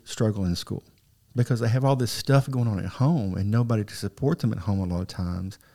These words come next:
to help them do it. And teachers just don't have the time. I mean, they're, they're gonna be teaching kids, but also trying to help these kids that are falling behind. And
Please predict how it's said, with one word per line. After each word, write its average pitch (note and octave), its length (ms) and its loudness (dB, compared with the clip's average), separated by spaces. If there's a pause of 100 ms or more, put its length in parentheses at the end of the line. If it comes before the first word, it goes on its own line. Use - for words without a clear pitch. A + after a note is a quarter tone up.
(220)
to - 80 -2
help B2+ 280 4
them G2+ 200 2
do A#2 220 2
it. - 240 -8 (720)
And C3 180 2
teachers D#3 380 2
just C#3+ 160 0
don't C#3+ 160 2
have C3+ 220 6
the - 80 -8
time. B2 580 -2
I G#2+ 60 0
mean, A#2 180 6
they're, C3+ 200 2
they're C3+ 160 2
gonna C#3 140 6
be A#2 120 -2
teaching C3 460 2
kids, C3 360 4
but G#2+ 100 0
also B2 340 0
trying A#2 220 0
to A2 80 0
help B2+ 220 2
these A2+ 180 -2
kids A#2+ 220 0
that A#2 100 -2
are G2+ 60 -2
falling A2 320 -2
behind. A#2 640 2 (600)
And A2 360 4